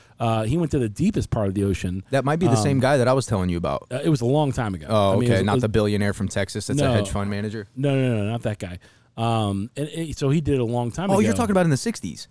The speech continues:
Speaker 1: Yeah, yeah, yeah.
Speaker 2: Sixty-three?
Speaker 1: Yeah.
Speaker 2: Uh, that was the original equipment that I'm talking about that
Speaker 1: Right.
Speaker 2: that company had.
Speaker 1: And it was
Speaker 2: Yeah,
Speaker 1: all
Speaker 2: yeah, yeah.
Speaker 1: steel.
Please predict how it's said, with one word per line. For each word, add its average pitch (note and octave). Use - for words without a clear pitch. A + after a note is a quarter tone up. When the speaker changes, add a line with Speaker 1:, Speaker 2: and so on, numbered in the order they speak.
Speaker 1:
Yeah, B2
yeah, B2
yeah. -
Speaker 2:
Sixty-three? G3
Speaker 1:
Yeah. C#3
Speaker 2:
Uh, C#3
that C3+
was D#3+
the D#3
original C3+
equipment F3+
that A#2
I'm G2+
talking G#2
about G2+
that A#2
Speaker 1:
Right. A3
Speaker 2:
that A2
company A#2+
had. G#2
Speaker 1:
And A#2+
it C#3
was B2
Speaker 2:
Yeah, A#2
Speaker 1:
all A#2+
Speaker 2:
yeah, A#2
yeah. A2
Speaker 1:
steel. G#2